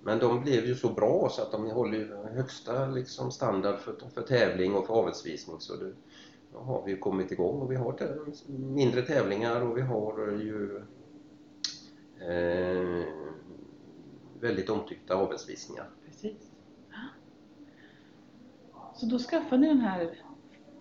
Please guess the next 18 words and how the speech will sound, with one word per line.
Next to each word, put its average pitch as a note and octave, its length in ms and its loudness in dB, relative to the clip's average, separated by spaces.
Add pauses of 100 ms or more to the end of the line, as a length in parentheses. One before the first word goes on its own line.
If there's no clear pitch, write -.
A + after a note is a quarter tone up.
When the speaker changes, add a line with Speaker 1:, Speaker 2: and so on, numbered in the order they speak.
(140)
Speaker 2:
fantastiskt G#3 560 0
fina E3+ 260 2
gården E3+ 500 0
i F#3+ 100 -4
det F3+ 60 -4
här F3+ 160 -4
landskapet D#3 680 -4
och E3 60 -10
byggde D#3+ 280 -6
upp D#3 220 -10
en, D3+ 240 -6
en E3 240 -6 (1300)
gård F3+ 320 0
som - 100 -10
var E3 220 -4
praktisk - 440 -8
för F3+ 120 -4
verksamhet. E3+ 680 -2